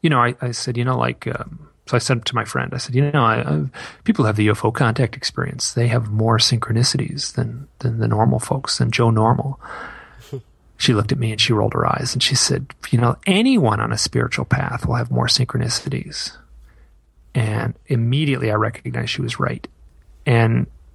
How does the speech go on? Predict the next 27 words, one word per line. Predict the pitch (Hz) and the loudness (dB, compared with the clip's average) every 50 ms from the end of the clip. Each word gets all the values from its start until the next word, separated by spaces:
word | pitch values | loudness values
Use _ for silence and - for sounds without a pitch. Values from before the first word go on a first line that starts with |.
| - - _ - - - - - - - _ _ _ _ _ _ _ _ - | -20 -20 _ -20 -20 -20 -20 -20 -20 -20 _ _ _ _ _ _ _ _ -2
you | - 147 123 | 0 2 2
know, | 113 101 | 2 4
the | 104 107 | 2 2
next | 113 113 113 117 - - - - - - - - | 4 4 2 2 0 -2 -2 -4 -4 -6 -10 -12
step, | - - - - - - 170 135 - - - - - - - | -12 -6 -2 -2 0 2 2 2 2 -2 -6 -12 -14 -10 -8
the | 123 | -8
next, | 113 110 113 117 - - - - - - - - - - - - _ _ _ - - | -6 -6 -6 -6 -6 -6 -6 -6 -10 -20 -20 -20 -20 -20 -20 -20 _ _ _ -6 -2
you | 139 | 0
know, | 120 113 | 0 2
if | - 123 - - | 0 0 -2 0
that's | - 135 175 190 - - | 2 2 2 2 0 -4
the | - 117 | -8 -8
case, | - - - 120 - 131 - - - - - - - _ - - - - - | -8 -8 -12 -12 -10 -12 -14 -16 -16 -18 -20 -20 -20 _ -20 -20 -20 -10 -4
then | 127 120 117 113 110 110 110 120 117 - _ - - - _ - - - - - - - - - - | -2 -2 -2 -2 -2 -6 -10 -12 -14 -16 _ -20 -20 -20 _ -20 -20 -20 -20 -20 -20 -20 -20 -10 0
U | 135 123 | 2 2
F | 113 - - | 2 2 2
O | 113 | 0
abduction | 110 120 - 139 160 - - 123 107 | 0 0 0 -2 0 0 -4 -4 -4
is | - - - | -4 -6 -4
a | 123 | -4
spiritual | - - - - 117 107 110 113 - - 120 117 - | -4 -4 0 0 0 0 0 -2 -2 -4 -4 -2 0
path. | - - 143 151 127 113 - - - - _ _ _ _ _ - - - - - - - - | 2 2 2 2 0 -2 -4 -8 -16 -18 _ _ _ _ _ -20 -20 -20 -20 -20 -16 -4 0
And | 127 123 123 113 | 2 2 4 4
so | - - - 139 131 127 | 4 4 4 4 6 6
I | 127 123 123 | 6 4 2
kind | - - - - 156 160 175 185 185 185 | 0 -4 -8 -4 0 2 4 4 4 4
of | 175 160 143 - - - | 2 2 -2 -8 -14 -18